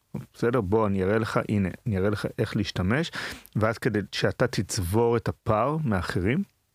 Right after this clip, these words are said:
אוקיי? ולא, בוא נחכה רגע עד שהתוכנה הזאת, או עד שהממשק הזה, אה, ירוץ אצל אחרים, אני אבוא, יעשה את זה טוב יותר,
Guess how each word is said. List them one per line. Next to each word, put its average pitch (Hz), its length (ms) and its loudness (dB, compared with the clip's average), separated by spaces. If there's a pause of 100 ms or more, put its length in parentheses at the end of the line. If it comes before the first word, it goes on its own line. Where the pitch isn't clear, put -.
(440)
אוקיי? 175 220 0
ולא, 160 400 2
בוא 123 160 4
נחכה 127 300 0
רגע 117 320 4
עד 110 120 2
שהתוכנה 110 760 2
הזאת, 117 280 2
או 101 100 4
עד 101 100 0
שהממשק 98 680 0
הזה, 98 180 2 (680)
אה, 123 60 0
ירוץ 110 400 2
אצל 120 240 2
אחרים, 175 560 2
אני 120 200 4
אבוא, 131 240 4
יעשה 120 300 2
את 117 60 2
זה 107 100 2
טוב 101 260 0
יותר, - 220 -2